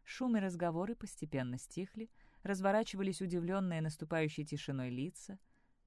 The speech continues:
Только группа стоящих у подножия лестницы совсем юных тигров не сдержалась и приветствовала мое появление одобрительными выкриками и цоканьем языков.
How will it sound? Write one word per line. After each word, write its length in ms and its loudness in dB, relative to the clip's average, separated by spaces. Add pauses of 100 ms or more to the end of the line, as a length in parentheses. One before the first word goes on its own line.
Только 340 4
группа 380 -2
стоящих 640 -2
у 40 -6
подножия 520 2
лестницы 560 0
совсем 360 -2
юных 440 -2
тигров 460 -4
не 160 2
сдержалась 760 2 (260)
и 120 2
приветствовала 760 2
мое 240 4
появление 560 4
одобрительными 840 2
выкриками 720 0
и 160 -2
цоканьем 580 -2
языков. 560 -4